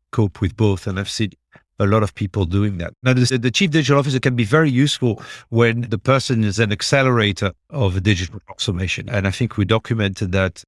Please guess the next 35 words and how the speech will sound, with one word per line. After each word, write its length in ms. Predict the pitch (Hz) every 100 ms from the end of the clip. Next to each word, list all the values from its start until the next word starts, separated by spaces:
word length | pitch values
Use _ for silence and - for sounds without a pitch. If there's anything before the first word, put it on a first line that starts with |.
| -
you 80 |
know, 140 | 101 107
Adam 260 | 110 104
Broadman, 540 | 104 113 117 107 95 98
when 100 | 95
he 60 |
was 180 | 95 92
at 140 | 90 -
Starbucks, 720 | - - 147 139 101 90 -
for 160 | 95
instance, 240 | 95 - 98
did 100 | 104
a 60 |
fantastic 540 | - 123 143 147 - 98
job 280 | 113 107 82 - _
sitting 480 | - - 147 143 123
between 340 | 117 110 123 110
I 100 | 107
T 220 | - 123
and 100 | 101
marketing 600 | 120 127 107 104 90 90 - - -
and 180 | 123 98
basically 440 | 92 110 120 - 107
connecting 500 | 107 98 - 107 92
the 80 |
two 320 | 95 156 123 101
and 140 | 95 _
building 480 | 117 110 110 101 98
a 180 | 90 87 - - -
portfolio 680 | 120 101 123 120 107 98 98
of 200 | 85 - _ -
digital 380 | 110 110 101 98
solutions 580 | 107 123 147 110 98
that 160 | - 101
was 300 | 104 92 -